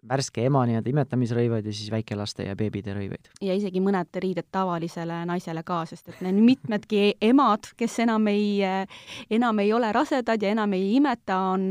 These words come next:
Speaker 2: on nõudnud lausa, et, et, äh, tehke midagi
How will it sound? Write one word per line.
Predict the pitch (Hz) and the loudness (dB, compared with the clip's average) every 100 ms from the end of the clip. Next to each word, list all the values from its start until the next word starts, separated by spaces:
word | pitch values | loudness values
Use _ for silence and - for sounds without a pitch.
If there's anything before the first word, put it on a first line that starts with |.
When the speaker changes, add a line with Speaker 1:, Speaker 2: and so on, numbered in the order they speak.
| 185 | 0
Speaker 2:
on | 185 190 220 220 | 0 4 6 6
nõudnud | 240 339 269 214 202 | 8 8 6 2 -4
lausa, | 196 214 202 | -2 -2 -2
et, | 180 - 180 | -8 -6 -10
et, | - 175 | -8 -6
äh, | 180 | -4
tehke | 196 254 - | -4 -4 -4
midagi | 196 196 185 - 180 180 180 | -4 -4 -6 -10 -16 -16 -20